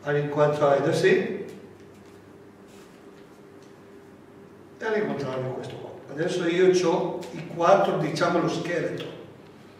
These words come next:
Seria il fondamento per fare il cavagnino. Perché come fino a qua, io ho il fondamento.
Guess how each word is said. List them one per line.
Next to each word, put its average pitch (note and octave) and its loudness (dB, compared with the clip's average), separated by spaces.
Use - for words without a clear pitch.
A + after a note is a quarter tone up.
Seria E3 4
il F3+ 6
fondamento F3+ 6
per D#3+ 0
fare D#3 -2
il - -4
cavagnino. C#3 -6
Perché D3+ -4
come E3 -2
fino E3+ 0
a F#3 4
qua, D3+ -2
io C#3+ -10
ho C#3 -8
il - -10
fondamento. B2 -12